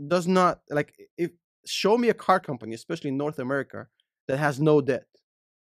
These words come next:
and has massive amounts of cash. So they don't need, there's no, you know, I mean, as far as, you know, uh, le-, leveraging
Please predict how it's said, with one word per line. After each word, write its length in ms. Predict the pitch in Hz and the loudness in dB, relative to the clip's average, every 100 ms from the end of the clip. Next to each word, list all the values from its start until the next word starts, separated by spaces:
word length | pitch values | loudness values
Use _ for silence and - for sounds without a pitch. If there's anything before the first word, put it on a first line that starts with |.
| _ | _
and 140 | 131 | -8
has 420 | 135 139 135 123 - _ | -4 -2 -2 -6 -14 _
massive 580 | 131 151 170 160 - 135 | -6 0 2 2 -2 -6
amounts 300 | 131 127 120 | -4 -6 -6
of 80 | - | -10
cash. 360 | 123 - - _ _ | -10 -10 -18 _ _
So 380 | - 156 147 | -2 2 2
they 120 | 139 170 | 2 0
don't 140 | 165 | 0
need, 200 | 165 170 _ _ | -2 -6 _ _
there's 240 | 143 147 143 | -2 0 2
no, 360 | 175 190 190 _ _ 123 _ _ 156 | 4 4 2 _ _ _ _ _ -6
you 80 | 147 | -4
know, 120 | 151 160 | -4 -4
I 40 | |
mean, 200 | 156 151 - - - | -6 -6 -12 -20 -18
as 100 | - | -2
far 180 | 185 175 | 2 2
as, 160 | 170 | 2
you 60 | 165 | 0
know, 240 | 139 135 127 | 0 -2 -6
uh, 280 | 127 123 123 | -6 -4 -4
le-, 120 | 127 _ _ - | -8 _ _ -8
leveraging 760 | 131 160 185 165 175 175 170 | -2 0 0 0 0 0 -2